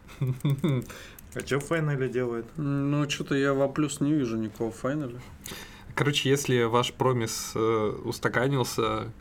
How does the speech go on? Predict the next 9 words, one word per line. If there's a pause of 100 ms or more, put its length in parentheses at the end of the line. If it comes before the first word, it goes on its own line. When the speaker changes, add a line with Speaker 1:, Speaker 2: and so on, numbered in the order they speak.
(100)
Speaker 1:
вне
зависимости
от
состояния, (180)
он
был (380)
отклонен
или (120)
принят,